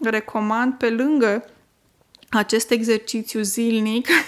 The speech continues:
<laughs> în cele trei faze, în care treptat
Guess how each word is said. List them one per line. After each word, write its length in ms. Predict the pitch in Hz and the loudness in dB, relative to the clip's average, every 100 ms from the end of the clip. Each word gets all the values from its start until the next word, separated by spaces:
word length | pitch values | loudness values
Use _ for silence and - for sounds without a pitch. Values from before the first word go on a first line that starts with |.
| 277 - 220 - | 6 6 4 -2
<laughs> 500 | - - - - - | -14 -14 -16 -16 -4
în 160 | 220 | -2
cele 260 | 220 226 208 | 2 2 2
trei 320 | - 226 240 | 2 4 4
faze, 840 | 226 - 220 233 214 202 190 226 359 - _ _ _ _ _ _ _ _ _ _ | 0 2 4 4 0 -2 -2 -2 -6 -10 _ _ _ _ _ _ _ _ _ _
în 120 | 214 | -6
care 320 | 208 208 214 | -2 0 0
treptat 1080 | 214 - 254 269 - 254 254 208 240 - - | -2 0 -2 -2 -4 0 2 2 0 -4 -14